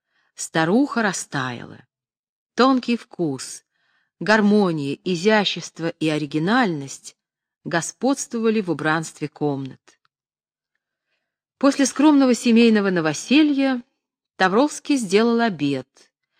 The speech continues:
и собрал все, что было тогда в Петербурге молодого, блестящего и богатого. Все были в восторге от хозяина, и в самом деле трудно было встретить человека,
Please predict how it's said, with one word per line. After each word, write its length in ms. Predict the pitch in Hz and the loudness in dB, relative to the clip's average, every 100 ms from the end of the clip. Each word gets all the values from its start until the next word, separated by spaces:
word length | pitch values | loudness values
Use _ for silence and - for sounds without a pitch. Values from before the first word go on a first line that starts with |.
| _ _ | _ _
и 60 | - | -8
собрал 460 | - 196 196 220 208 | 0 2 4 4 2
все, 480 | - - - 311 | -4 -8 0 2
что 240 | 294 - 233 | 2 -2 -2
было 240 | 214 208 | 0 -2
тогда 340 | 196 180 175 185 | -2 -4 -2 -4
в 40 | |
Петербурге 720 | - 160 165 147 165 151 131 | -6 -6 -6 -2 -2 -2 -4
молодого, 720 | 147 135 127 147 233 214 196 196 _ _ _ | -4 -4 -2 2 4 2 -2 -8 _ _ _
блестящего 880 | 147 143 - - 247 269 - - 220 | -12 -10 -10 -2 0 0 -2 -4 -4
и 180 | 214 - | -4 -2
богатого. 600 | 170 156 127 120 - - _ _ _ _ _ _ _ _ _ _ _ _ | 0 0 -2 -10 -20 -20 _ _ _ _ _ _ _ _ _ _ _ _
Все 280 | - - 349 | -12 2 4
были 220 | 302 294 | 4 4
в 60 | 269 | 2
восторге 600 | 220 - - 190 170 156 | 0 -4 -2 0 0 -2
от 200 | - 143 | -6 -8
хозяина, 840 | - 135 131 190 208 185 170 170 - _ _ _ _ _ _ _ _ _ - | -6 -6 0 2 2 0 -4 -8 -14 _ _ _ _ _ _ _ _ _ -12
и 60 | |
в 60 | 139 | -6
самом 340 | - 285 285 | 2 4 4
деле 260 | 233 247 233 | 4 4 2
трудно 460 | - - 320 226 202 | 0 2 2 2 0
было 180 | 175 | -2
встретить 480 | 160 - - 220 160 | -4 -4 -2 -2 -4
человека, 840 | - - 147 139 175 285 - 113 | -8 -6 -6 -6 -2 -2 -2 -14